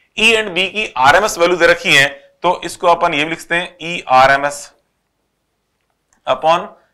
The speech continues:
B आरएमएस, ठीक है, वेलोसिटी की वैल्यू। और अगर क्वेश्चन में आपको इनकी पीक वैल्यूज दे रखी है, क्योंकि बेटा ये ऑसिलेशन कर रहे हैं, तो E and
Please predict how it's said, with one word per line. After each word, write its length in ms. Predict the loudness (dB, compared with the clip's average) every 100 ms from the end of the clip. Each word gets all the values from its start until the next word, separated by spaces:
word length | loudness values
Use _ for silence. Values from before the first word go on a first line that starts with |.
| _
B 220 | -4 2 4
आरएमएस, 460 | 4 2 -2 -12 -20 -20 _ _ _ _ _ _ _ _ _ _ _ _ _ _ _ _
ठीक 100 | -4
है, 80 | -2
वेलोसिटी 400 | 2 2 0 -4
की 80 | -4
वैल्यू। 240 | -4 -4 -12 -20 _ 0
और 100 | 2
अगर 180 | 2 0
क्वेश्चन 320 | -4 -4 -6
में 220 | -4 -6
आपको 380 | 0 0 0 -6
इनकी 300 | -6 -10 -12 -10 -2
पीक 240 | -2 0
वैल्यूज 220 | 0 2
दे 120 | 2
रखी 200 | 2 2
है, 40 | -4
क्योंकि 160 | -4 -2
बेटा 180 | 0
ये 60 | 4
ऑसिलेशन 500 | 2 2 -2 -2 0
कर 120 | 0
रहे 140 | 4 2
हैं, 140 | 0 -10 -12
तो 100 | -8 -4
E 140 | -2 0
and 160 | 0